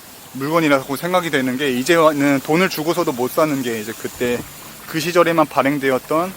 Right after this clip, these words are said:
하늘궁의 그 네잎 클로버였는데, 이제 그걸 아마 직접 여기 하늘궁에서 농사 지은 다음에 그거를 어떻게 또 지지자분들에게 판매할 수 있도록 하실 목적이신지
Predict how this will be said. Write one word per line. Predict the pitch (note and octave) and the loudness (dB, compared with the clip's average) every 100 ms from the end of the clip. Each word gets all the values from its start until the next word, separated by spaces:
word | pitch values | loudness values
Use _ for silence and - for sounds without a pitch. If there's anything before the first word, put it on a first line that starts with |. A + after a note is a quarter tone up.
| - | -2
하늘궁의 | G3+ F#3+ E3+ E3 D3+ | 0 0 0 -2 -2
그 | - C3+ B2+ A#2 A2+ - - - - - - - - - - - - - - A#2+ | -2 -2 -2 -2 -8 -18 -18 -16 -16 -14 -12 -12 -14 -14 -12 -12 -12 -14 -12 -4
네잎 | C3+ D#3+ | 0 0
클로버였는데, | - E3+ C#3+ C#3 B2+ A#2+ A#2+ B2 E3 C3 - - - - - - - | 2 0 2 4 2 2 -2 -2 -2 -2 -6 -6 -12 -14 -14 -14 -16
이제 | - | -14
그걸 | - D3+ E3+ F#3 E3 | -4 0 4 6 6
아마 | C3+ C#3 | 6 4
직접 | - D3+ - F#3 C#3+ | 2 -10 2 2 2
여기 | B2+ C3+ | -2 -2
하늘궁에서 | F#3 G#3+ G3 F#3+ F3+ D#3+ D3 D3+ F3 C3+ | 0 0 0 -2 -2 0 0 0 0 -2
농사 | C3 C#3 F#3+ | -2 0 -2
지은 | G3 F3 | 0 0
다음에 | C#3+ C#3+ C#3 F#3+ A3 - - - - - - - - - - - - A#2+ - | 2 2 0 -4 -6 -14 -20 -20 -20 -20 -20 -18 -18 -16 -14 -14 -14 -12 -6
그거를 | E3 G#3 G3 F#3 | 4 6 8 6
어떻게 | F3 B2+ D#3+ - F3+ - - - - | 6 2 -2 -4 -4 -4 -14 -12 -2
또 | D#3+ D3 - - - - - - - - - | 0 0 -6 -16 -18 -20 -20 -20 -20 -20 -20
지지자분들에게 | - C#3 D3+ C#3+ C#3 C#3 C3+ C3+ | -8 -2 -2 -2 -6 -4 -4 -2
판매할 | - A3 G#3+ G3+ | -4 0 2 0
수 | - | -2
있도록 | C#3 D#3 C3 B2 D3+ | -6 -2 -2 -2 -6
하실 | D#3+ D#3+ D3 | -10 -6 -6
목적이신지 | A#2 - C#3+ C3+ B2+ A2+ G#2+ | -8 -8 -6 -6 -8 -10 -10